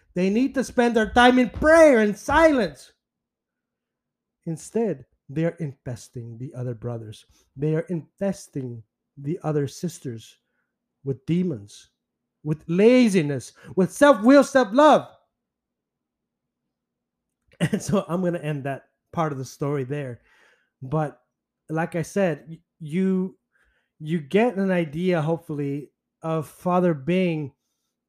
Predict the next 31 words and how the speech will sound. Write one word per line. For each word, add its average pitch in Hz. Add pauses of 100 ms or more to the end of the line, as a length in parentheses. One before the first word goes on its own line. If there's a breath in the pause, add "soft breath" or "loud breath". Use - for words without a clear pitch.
(160)
pretty 285
much 214
wanting 202
it 185
is, 175 (340)
he 208
wanted 202
it 190
his 233
way. 131 (1500)
I 180
know 196
he 190
said, 185
he 165
would 190
say, 175
"This 180
is 202 (160)
God's 277
will," 240
but, 156 (100)
I 175
mean, 160
come 185
on, 165
man. 147
It's 127
like, 135 (2000 loud breath)
it's 170
either, 208